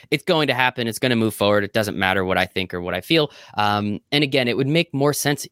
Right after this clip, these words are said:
if these pitchers were hitting up to this point, but they literally don't do it for, like, however many years and then are all of a sudden told to do it again. So it, it makes no logical sense when you think about it at that point. So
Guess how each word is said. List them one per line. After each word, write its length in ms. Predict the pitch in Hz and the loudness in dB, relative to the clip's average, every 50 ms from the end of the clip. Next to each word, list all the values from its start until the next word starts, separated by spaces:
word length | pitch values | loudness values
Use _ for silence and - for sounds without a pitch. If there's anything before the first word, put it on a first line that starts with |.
| _ - | _ -2
if 280 | 135 143 143 - - - | 0 0 0 -2 -6 -4
these 240 | 135 147 151 143 | -2 0 0 -2
pitchers 500 | - - - 147 - - 165 160 151 127 | -2 -4 -4 -4 -2 -2 -2 -2 -2 -2
were 160 | 117 117 123 131 | -2 -2 -2 -2
hitting 400 | 127 - 123 127 147 151 147 143 - | 0 0 0 0 2 0 0 -2 -2
up 200 | - 123 - - | -2 -2 -2 -2
to 120 | - - 170 | -4 -2 0
this 160 | 165 180 - | 0 -2 -2
point, 320 | - - 190 196 196 - _ - - - - _ - | -2 -2 -2 -2 -2 -4 _ -14 -20 -20 -14 _ -4
but 160 | 135 131 - | -4 -2 2
they 140 | 160 160 156 | 2 2 4
literally 400 | 147 160 170 165 160 165 156 - | 2 2 2 2 2 0 0 0
don't 240 | - 127 143 - - | 0 0 0 0 -2
do 160 | - 120 127 | -2 0 2
it 140 | 160 170 - | 2 0 -2
for, 180 | - - 131 | -4 -4 -2
like, 240 | 117 117 113 107 104 | 0 0 0 0 -2
however 400 | - - 123 123 135 131 135 147 | -2 0 2 2 2 2 2 0
many 220 | 139 135 131 127 127 | 0 0 0 0 0
years 420 | 113 117 123 135 147 151 143 131 - - | 2 2 4 4 4 2 0 -2 -2 -2
and 140 | 117 123 | 0 2
then 100 | 123 120 | 2 2
are 120 | 120 117 - | 2 2 2
all 200 | - 110 120 123 | 2 2 2 2
of 60 | 117 | 2
a 40 | 117 | 0
sudden 300 | - - 127 123 117 110 | 0 0 2 2 0 0
told 340 | - - - 117 113 110 - | -2 -2 0 0 0 0 -2
to 100 | - 104 | -4 -6
do 180 | 101 104 98 98 | -2 -2 0 0
it 60 | 92 | -2
again. 320 | 90 85 85 80 80 82 - _ - - - - | -4 -6 -8 -12 -12 -14 -20 _ -20 -20 -18 -6
So 280 | - - 143 143 135 | -2 0 2 4 4
it, 120 | 135 127 95 | 4 4 2
it 140 | 143 151 - - | 2 0 2 2
makes 260 | 214 233 208 - - | 2 2 2 0 0
no 140 | 139 131 113 107 107 | 0 0 0 0 0
logical 380 | 110 113 110 101 95 95 - | 2 2 2 0 -2 -6 -8
sense 260 | 87 - - 90 90 - | -6 -4 -4 -4 -4 -4
when 80 | 95 | -6
you 60 | 92 | -6
think 160 | 87 - 87 85 | -6 -6 -8 -8
about 180 | 82 80 78 | -6 -6 -6
it 60 | 80 | -6
at 60 | 78 78 | -6 -8
that 120 | - _ | -10 _
point. 160 | - 87 - | -14 -14 -6
So 220 | - 117 113 113 | -2 -2 -2 -2